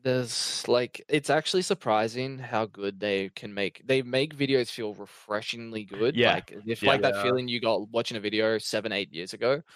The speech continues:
Speaker 3: Oh, yeah.
Speaker 2: Yeah,
Speaker 1: Um,
Speaker 2: hundred percent,
Speaker 1: I,
Speaker 2: yeah.
Speaker 1: I watched, they did this team taj where they, like, got a clip with every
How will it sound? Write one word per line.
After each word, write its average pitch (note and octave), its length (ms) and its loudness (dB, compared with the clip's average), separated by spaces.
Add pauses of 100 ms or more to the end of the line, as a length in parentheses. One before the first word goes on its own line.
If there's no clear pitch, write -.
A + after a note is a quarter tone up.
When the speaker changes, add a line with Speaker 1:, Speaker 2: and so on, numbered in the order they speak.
(320)
Speaker 3:
Oh, G2+ 160 -4
yeah. F#2 180 -2
Speaker 2:
Yeah, A#2+ 140 4
Speaker 1:
Um, A#2+ 60 4
Speaker 2:
hundred A2 160 0
percent, F#2+ 360 0
Speaker 1:
I, C#3 140 6
Speaker 2:
yeah. C#3 60 4 (120)
Speaker 1:
I C#3+ 80 4
watched, D3 360 2
they D#3+ 160 6
did E3+ 160 -6
this G3+ 160 -6
team C3 180 -4
taj A2+ 320 2
where A2+ 100 0
they, A2 340 2
like, G2 260 -2 (200)
got A2 220 0 (260)
a G#2+ 300 -2
clip - 320 -4
with G2+ 140 -12 (120)
every A2+ 360 -2